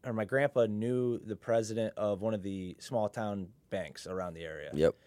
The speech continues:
Speaker 1: And they got a meet, he set up a meeting with my uncle, my dad,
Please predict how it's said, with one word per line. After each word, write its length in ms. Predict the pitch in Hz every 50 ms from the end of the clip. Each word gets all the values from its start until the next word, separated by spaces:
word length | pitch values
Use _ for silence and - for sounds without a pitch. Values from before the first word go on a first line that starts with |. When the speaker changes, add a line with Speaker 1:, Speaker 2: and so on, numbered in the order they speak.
| - _ _ -
Speaker 1:
And 180 | - 92 87 87
they 140 | 92 92 95
got 300 | 90 110 104 101 98 -
a 40 | 95
meet, 300 | 95 101 104 104 107 -
he 140 | - 117 107
set 140 | - 123 107
up 80 | 101
a 60 | 101
meeting 300 | 98 107 107 104 104 104
with 160 | 101 92 - -
my 100 | 92 95
uncle, 320 | 104 104 95 - 101 98
my 120 | 95 92 90
dad, 480 | 85 92 98 95 95 98 98 95 -